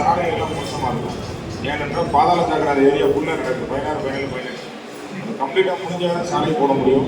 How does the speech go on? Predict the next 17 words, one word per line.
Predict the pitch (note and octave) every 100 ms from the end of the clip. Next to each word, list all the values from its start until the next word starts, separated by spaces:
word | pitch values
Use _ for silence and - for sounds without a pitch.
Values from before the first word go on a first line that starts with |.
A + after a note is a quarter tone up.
| C3+
இப்போதைக்கு | C3 D3+ E3 D#3+
இந்த | D3+ C#3
வெயில் | C#3+ E3+ D3
மழை | C#3 D3+
பெஞ்சதுன்னா | D3+ D3+ D3 C#3+ D3
மக்களுக்கு | C3+ C#3+ - C#3+
போறதுக்கு | E3 E3+ -
மட்டும் | - E3+
ரெடி | C#3 C#3+
பண்ணி | D3
கொடுப்போம். | - - - - - - - - - -
ஆ, | C3 B2+ B2 C3+
ப-, | C#3+ D3+ B2
ஜனவரி | D3 F3 F3+
மாசம் | E3+ E3 E3
வந்து | D3+ -
முழுமையாக | D3+ D3+ E3+ D#3+